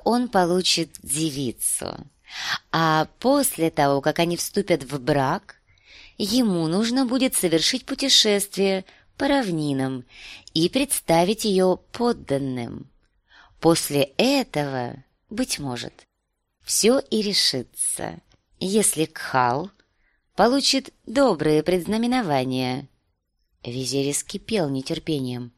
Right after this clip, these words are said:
«Клал я на дотракийские предзнаменования!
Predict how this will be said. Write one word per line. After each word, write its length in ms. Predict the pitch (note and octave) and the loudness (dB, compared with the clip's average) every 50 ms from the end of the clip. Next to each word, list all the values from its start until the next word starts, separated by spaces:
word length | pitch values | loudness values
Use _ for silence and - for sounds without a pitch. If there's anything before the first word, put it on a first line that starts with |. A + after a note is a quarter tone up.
| _ _ _ _ _ _ _ _ _ _ _ _ _ _ _ _ _ _ _ | _ _ _ _ _ _ _ _ _ _ _ _ _ _ _ _ _ _ _
«Клал 540 | - - E3 F3+ F#3+ G#3 G#3+ G#3 F3 D#3+ | -6 0 2 4 6 8 8 8 8 6
я 200 | D3 C3+ C#3 C#3 | 6 4 6 6
на 160 | C#3 D3 D3+ C#3+ | 6 4 2 0
дотракийские 880 | D#3 C#3+ - E3+ E3 E3 - - F3 D3+ C3 - - - C#3+ C3+ C3 | 0 2 2 2 2 2 0 -4 -4 -4 -4 -4 -2 -2 -2 -2 -2
предзнаменования! 1400 | - - D#3 D3+ C#3 C3+ B2+ D#3+ D#3 E3 E3+ E3+ F#3 F#3+ F#3 E3+ C#3+ A#2+ A2 G2+ F2+ F2 E2+ C2 - C3 - | 0 -2 -2 -2 -2 -2 -2 0 0 2 2 2 2 4 4 4 4 4 4 2 0 -2 -2 -4 -6 -10 -14